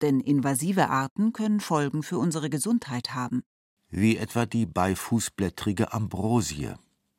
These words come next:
Speaker 2: Das grüne Gewächs, das auch Beifußtraubenkraut heißt, kann bis zu anderthalb Meter hoch werden. Eine einzige Staude verteilt bis zu einer Milliarde Pollen.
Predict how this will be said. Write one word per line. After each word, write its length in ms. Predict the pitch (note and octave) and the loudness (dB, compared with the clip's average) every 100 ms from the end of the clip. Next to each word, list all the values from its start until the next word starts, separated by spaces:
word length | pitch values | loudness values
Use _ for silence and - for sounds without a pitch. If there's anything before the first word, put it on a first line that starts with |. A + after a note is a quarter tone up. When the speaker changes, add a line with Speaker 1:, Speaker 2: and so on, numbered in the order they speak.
| - - - | -20 -18 -4
Speaker 2:
Das 140 | G2 | -2
grüne 280 | - D3+ F3+ | 2 4 6
Gewächs, 500 | G2+ E2+ A#2 - - | 4 0 -2 -4 -4
das 300 | - F#2 - | -4 -4 -4
auch 340 | - D#2+ - - - | -4 -4 -6 -10 -2
Beifußtraubenkraut 1800 | E2+ A#2 - - F2 C#2 - - - D#2+ - D2+ - - C#2 D2+ - | 0 0 -4 -4 -2 -2 -6 -4 0 0 0 -6 -4 -2 -2 -4 -4
heißt, 340 | C2+ F2 - - - - - | -2 0 -2 -8 -20 -20 -6
kann 260 | - A#2 A2 | 0 0 2
bis 240 | A#2+ - | 2 0
zu 300 | - A#2+ A#2 - | 2 4 4 4
anderthalb 540 | D3 B2 - A2 - | 2 2 0 -2 2
Meter 360 | F2+ E2+ D#2 - | 2 2 0 -2
hoch 280 | - - - | -6 -6 -10
werden. 340 | G2+ F2 F2+ _ _ _ _ - - _ | -10 -12 -14 _ _ _ _ -20 -20 _
Eine 260 | A2+ A2 A#2+ | 6 6 6
einzige 460 | E3+ - D#3+ B2 | 4 4 0 -2
Staude 520 | - - F2 E2+ C#2 | -2 0 2 2 0
verteilt 640 | C#2 D#2+ - F#2 A#2 B2 - - | -2 -4 0 2 4 0 -8 2
bis 240 | D3 - - | 2 2 -2
zu 240 | B2+ - _ | -2 -2 _
einer 380 | G#2+ C#3 D3+ B2 | 4 6 4 2
Milliarde 500 | A2+ F#2+ F2+ F2+ F2+ | 0 2 2 2 -2
Pollen. 480 | - - B1+ - | -4 -4 -4 -6